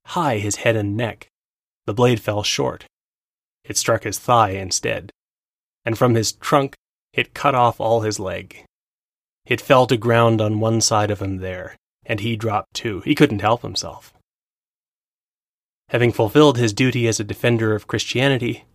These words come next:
William takes Adalrufa's fresh horse and escapes.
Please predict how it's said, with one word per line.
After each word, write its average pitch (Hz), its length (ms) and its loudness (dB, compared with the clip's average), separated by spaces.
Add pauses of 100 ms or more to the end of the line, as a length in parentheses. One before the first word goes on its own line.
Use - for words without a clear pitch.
(320)
William 120 380 2
takes - 320 -4
Adalrufa's 113 640 -2
fresh - 300 -2
horse - 440 -4 (480)
and 104 160 -4
escapes. - 540 -6